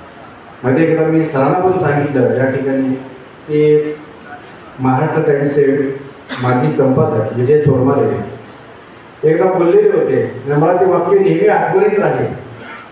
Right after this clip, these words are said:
की आपल्याकडे माहीत आहे की मराठी राजभाषा दिन आला की मराठी भाषेवरचं प्रेम लोकांचं फार उफाळून येतं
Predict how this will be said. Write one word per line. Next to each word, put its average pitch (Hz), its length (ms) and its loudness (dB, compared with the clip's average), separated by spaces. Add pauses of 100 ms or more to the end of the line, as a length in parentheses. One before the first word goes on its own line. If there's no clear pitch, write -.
की - 60 -4
आपल्याकडे 185 520 0
माहीत 165 240 2
आहे 180 100 2
की 175 480 0 (380)
मराठी 180 360 2
राजभाषा 175 560 0
दिन 165 180 2
आला 165 300 0
की 180 500 0 (440)
मराठी 165 340 0
भाषेवरचं 170 540 -2
प्रेम 165 200 0
लोकांचं 156 440 2
फार 160 260 0
उफाळून 151 460 2
येतं 113 260 -2